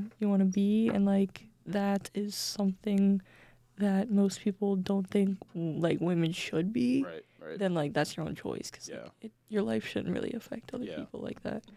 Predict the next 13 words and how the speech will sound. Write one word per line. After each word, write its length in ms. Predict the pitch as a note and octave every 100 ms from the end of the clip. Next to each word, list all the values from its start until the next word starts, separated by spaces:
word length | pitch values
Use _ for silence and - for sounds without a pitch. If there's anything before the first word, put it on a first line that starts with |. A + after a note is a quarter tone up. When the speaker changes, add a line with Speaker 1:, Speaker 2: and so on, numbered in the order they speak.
| - - - - _ -
Speaker 1:
And, 440 | G3+ F#3+ F#3 G3 F#3+ _ _ -
I 80 | A#3
mean, 120 | A3+
there 120 | G#3+ G#3+
are 40 |
definitely, 420 | G#3+ A#3 C#4 B3 A#3
like, 200 | G#3 -
certain 440 | A3 G#3+ G3+ F#3+ - - - _ -
instances, 800 | G3+ F#3+ - G3+ F3+ G#3+ G#3+ -
like, 120 | G3+
certain 240 | - G#3+
employers 680 | G3+ F#3+ G#3+ G3+ G3+ G3+ G3+ -
or, 200 | G#3 G3+